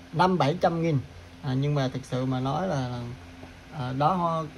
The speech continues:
e, hồi giờ em Dư bán là bán những cái thành phẩm mà gọi là đẹp,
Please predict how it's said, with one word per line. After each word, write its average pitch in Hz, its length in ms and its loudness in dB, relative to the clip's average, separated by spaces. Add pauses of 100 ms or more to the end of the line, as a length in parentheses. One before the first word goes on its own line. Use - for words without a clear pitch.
(200)
e, 147 140 6
hồi 135 240 6
giờ 135 120 6
em 160 200 4
Dư 165 200 6
bán 180 300 4
là 143 220 2
bán 160 260 2
những 156 140 0
cái 175 120 -2
thành 127 280 0
phẩm 131 300 0
mà 147 120 -2
gọi 120 240 -2
là 120 340 -4
đẹp, 123 200 0